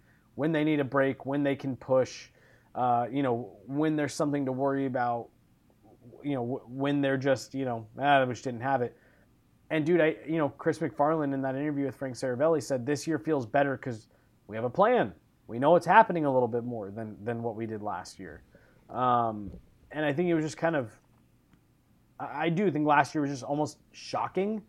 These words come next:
to, to, to the organization, and now we're, we're seeing them learn how to, how to be without him, and now you hope that you can get him back at some point, and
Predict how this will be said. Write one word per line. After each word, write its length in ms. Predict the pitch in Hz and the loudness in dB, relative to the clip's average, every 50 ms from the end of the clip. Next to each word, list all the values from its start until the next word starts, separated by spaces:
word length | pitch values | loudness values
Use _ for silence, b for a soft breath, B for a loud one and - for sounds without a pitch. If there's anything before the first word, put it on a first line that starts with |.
| _ _ _ _ _ _ _ _ _ _ _ _ _ | _ _ _ _ _ _ _ _ _ _ _ _ _
to, 100 | - 175 | -14 -14
to, 220 | 170 143 - 185 175 | -14 -10 -10 -10 -10
to 220 | - - - 180 | -10 -8 -8 -6
the 160 | 175 185 180 | -2 0 2
organization, 680 | 185 190 196 202 202 196 170 180 180 196 190 - 220 202 | 2 2 2 0 0 -2 0 0 0 -2 0 -2 -2 0
and 160 | 170 156 147 | 0 0 2
now 220 | 147 147 156 160 160 | 2 2 4 4 4
we're, 220 | 160 156 143 127 123 | 4 2 -2 -4 -6
we're 180 | 135 156 160 139 | -4 -4 -4 -4
seeing 640 | - - - - 143 151 151 151 151 151 151 - - _ _ _ _ _ _ _ _ - | -4 -10 -6 -4 -2 -2 0 0 -2 -2 -4 -6 -10 _ _ _ _ _ _ _ _ -4
them 480 | 113 135 139 143 147 147 151 143 123 _ _ _ _ _ _ _ _ _ _ - | -2 0 0 0 0 -2 -4 -6 -10 _ _ _ _ _ _ _ _ _ _ -20
learn 540 | 73 101 120 131 143 151 156 160 156 151 | -16 -12 -2 0 2 2 2 2 0 0
how 260 | 135 120 143 143 135 135 | -2 -2 0 2 2 2
to, 140 | 135 123 - - | 0 -2 -4 -2
how 160 | - 143 143 | 0 0 2
to 100 | 135 120 | 2 0
be 260 | 113 110 139 147 151 | -2 -2 -2 -2 0
without 460 | 139 127 120 113 - - 160 175 160 | -2 -2 -6 -6 2 4 4 4 4
him, 240 | 127 127 117 120 135 | 2 -2 -6 -6 -6
and 320 | 139 123 117 113 107 104 | -8 -8 -8 -10 -12 -12
now 140 | 107 113 120 | -10 -10 -8
you 180 | 127 123 123 117 | -8 -8 -8 -8
hope 180 | 123 123 - | -8 -10 -10
that 100 | - 113 | -10 -12
you 60 | 120 123 | -10 -10
can 100 | 131 127 | -10 -10
get 120 | 131 131 | -10 -10
him 80 | 127 113 | -10 -8
back 260 | 123 143 160 - - | -6 -6 -6 -8 -10
at 80 | 92 | -16
some 200 | - - 107 107 | -14 -14 -14 -14
point, 260 | - - 117 127 143 135 | -14 -14 -14 -12 -12 -12
and 240 | 123 120 123 123 | -12 -12 -12 -14